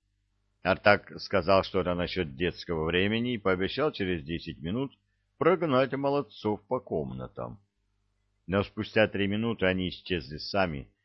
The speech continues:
прихватив уже наполовину опустевшую упаковку баночного пива. Слово начальника охраны было законом даже для таких наглых мордоворотов,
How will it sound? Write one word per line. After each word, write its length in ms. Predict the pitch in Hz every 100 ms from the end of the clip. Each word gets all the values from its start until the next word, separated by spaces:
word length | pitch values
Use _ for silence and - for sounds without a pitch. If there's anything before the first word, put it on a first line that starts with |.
| _ _
прихватив 600 | 104 104 104 104 113 104
уже 440 | 98 87 98 98 92
наполовину 640 | 90 87 95 95 92 90
опустевшую 800 | 87 - 82 - 110 95 - 76
упаковку 720 | 71 - - 87 - 110 - 95
баночного 760 | 78 85 82 71 76 78 82
пива. 480 | - - 64 55 55 _ _ _ _ _ _ _ _ _ _ _ _ _ _ -
Слово 420 | - 113 135 143
начальника 680 | 143 - 120 123 123 120 120
охраны 880 | 107 98 95 104 110 113 110 95 71 _
было 400 | 67 82 92 98
законом 680 | 87 92 - 85 92 95 85
даже 300 | 80 78 90
для 200 | 73 85
таких 420 | 85 - 87 -
наглых 640 | 92 92 87 87 98 90 -
мордоворотов, 1000 | 87 92 90 82 90 82 78 82 -